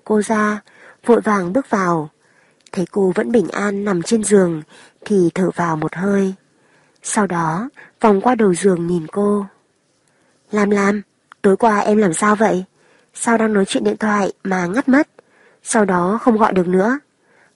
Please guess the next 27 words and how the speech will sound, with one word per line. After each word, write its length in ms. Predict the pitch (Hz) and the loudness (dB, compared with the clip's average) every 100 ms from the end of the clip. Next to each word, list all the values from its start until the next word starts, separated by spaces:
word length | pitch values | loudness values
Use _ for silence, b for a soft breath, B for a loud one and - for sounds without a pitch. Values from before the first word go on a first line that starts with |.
| - | -4
Anh 120 | 208 | 0
còn 140 | 196 | 0
tưởng 340 | 180 208 185 160 b b _ | 2 4 4 0 b b _
em 200 | 202 190 | 0 2
đã 100 | 196 | 0
xảy 200 | - 220 | 2 0
ra 180 | 190 208 | 2 0
chuyện 220 | - 190 | 0 0
gì, 260 | 180 175 170 _ b b b | 0 0 -2 _ b b b
làm 180 | - 185 | -4 -2
anh 240 | 160 185 190 | 0 0 2
lo 140 | 185 | 2
quá 200 | 175 208 | 0 -2
đi 120 | 214 | 0
mất. 240 | 220 190 - _ _ _ _ _ _ _ _ _ _ _ | 2 2 0 _ _ _ _ _ _ _ _ _ _ _
Nói 180 | 185 170 | -2 -2
xong, 380 | - 208 185 180 b b b _ | 0 -2 -2 -4 b b b _
anh 300 | 196 175 165 | -2 0 0
bỗng 100 | - | 0
phát 160 | 285 | 0
hiện 260 | 269 220 196 - _ _ _ - | 2 2 2 0 _ _ _ -2
Vệ 140 | 202 196 | 0 0
Lam 280 | 196 185 | -2 -2
có 140 | 185 180 | -2 0
vẻ 200 | 262 190 | 2 0
khác 220 | 233 285 | -2 -6
thường, 380 | - 214 180 160 | 4 4 4 -2